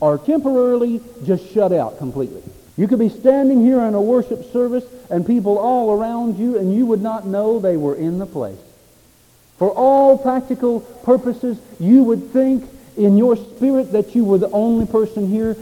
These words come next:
You wouldn't know that anybody else ever existed in this building. In Second Corinthians chapter twelve and verse three, there's a good description of it. You might also see Numbers twenty-four verses three and four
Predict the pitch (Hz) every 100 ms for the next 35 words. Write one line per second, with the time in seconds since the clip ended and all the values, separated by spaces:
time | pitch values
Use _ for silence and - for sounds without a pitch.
0 | - - 185 190 170 170 170 151 143 165
1 | 180 170 175 160 113 113 - - - -
2 | 113 117 135 120 131 - - - - -
3 | - 95 95 113 117 92 - - - _
4 | _ - 117 120 160 165 165 139 156 156
5 | 131 123 156 147 135 123 147 151 131 120
6 | 123 120 - 143 151 101 104 - - _
7 | - 120 117 120 120 110 - 139 - 95
8 | 87 - - - 92 101 - _ _ -
9 | 113 131 143 151 147 147 135 - 151 139
10 | 127 117 - - - - 107 113 147 147
11 | 135 127 - 151 139 139 143 131 120 131
12 | 131 113 - 139 127 120 160 143 123